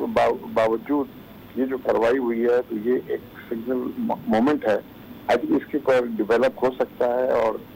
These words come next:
ये ज़रूर हो सकता है कि हम, अ, जो हमारी एक, अ, अ, relationship थी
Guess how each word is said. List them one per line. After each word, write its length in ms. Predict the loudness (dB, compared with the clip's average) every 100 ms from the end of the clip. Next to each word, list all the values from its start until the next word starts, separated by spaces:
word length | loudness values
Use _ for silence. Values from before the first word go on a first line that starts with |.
| -12 -4
ये 240 | 2 2
ज़रूर 320 | 4 2 2
हो 100 | 0
सकता 360 | -4 -4 -2 -2
है 60 | -4 -10 -20 -20 -4
कि 80 | -2 0
हम, 300 | 0 0 0
अ, 100 | -2 0 0 0 0 -2
जो 180 | -2 -4
हमारी 380 | 0 0 0 -2
एक, 420 | -4 -6 -6 -2
अ, 20 |
अ, 880 | -2 -2 -4 -6 -2 0 0 0 -2
relationship 520 | -2 0 0 0 -2
थी 340 | 0 0 0